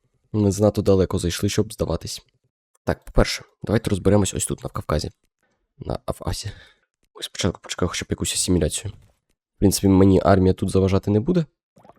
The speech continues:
Якщо я взагалі качнусь до нуль вісімдесят п'ятого рівня технології, то вона мені точно заважати не буде. Все, на.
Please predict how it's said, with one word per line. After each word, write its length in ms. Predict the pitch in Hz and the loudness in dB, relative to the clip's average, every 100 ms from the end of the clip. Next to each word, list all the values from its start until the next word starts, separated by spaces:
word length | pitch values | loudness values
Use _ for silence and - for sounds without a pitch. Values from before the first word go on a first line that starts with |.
| _ | _
Якщо 380 | - - 98 92 | -8 0 4 4
я 140 | 71 95 | 4 0
взагалі 300 | 90 95 90 | 2 0 0
качнусь 320 | 90 101 87 | 0 0 0
до 100 | 92 | 2
нуль 100 | 92 | 2
вісімдесят 460 | 92 - 90 95 | 2 0 -2 -4
п'ятого 280 | - 87 95 | 0 0 0
рівня 180 | 90 92 | 0 -2
технології, 540 | - - 107 127 92 - _ _ _ _ _ _ | -4 -4 -2 -2 -4 -10 _ _ _ _ _ _
то 80 | 92 | 0
вона 140 | 90 | 2
мені 140 | 90 87 | 2 0
точно 400 | 82 - - 73 | -2 -6 -10 -6
заважати 420 | 90 82 85 85 | -6 -6 -8 -8
не 60 | |
буде. 240 | 87 - 98 _ _ _ _ _ _ - | -8 -8 -10 _ _ _ _ _ _ -12
Все, 200 | - - _ _ | -10 -10 _ _
на. 180 | 85 | -10